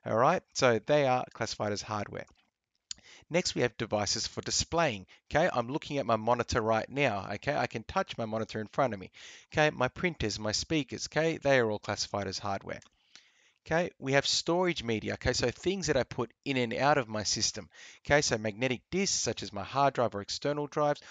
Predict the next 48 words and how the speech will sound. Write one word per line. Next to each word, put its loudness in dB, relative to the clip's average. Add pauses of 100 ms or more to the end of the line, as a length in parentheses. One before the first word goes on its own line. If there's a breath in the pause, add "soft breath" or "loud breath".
(220 loud breath)
optical -2
discs, -2
which -6
are -4
C -2
Ds, 0
D -2
V -4
Ds, 0
and -8
Blu-rays, 0
and -8
flash 2
memory, -2
such -6
as -10
my -8
solid -4
state, 0 (200)
uh, 2
drive, 2 (320 loud breath)
or, 4
uh, 0
S 0
D -2
cards, 2
or, 0
uh, -2
U -4
S -2
B -4
flash -4
drives. -4 (360 loud breath)
They 6
are 4
all 0
ha-, -4
classified -2
as -6
hardware. -6 (540 loud breath)
And 2
then -2
finally, 0
we -2
have -2
also -4
the -14
things -6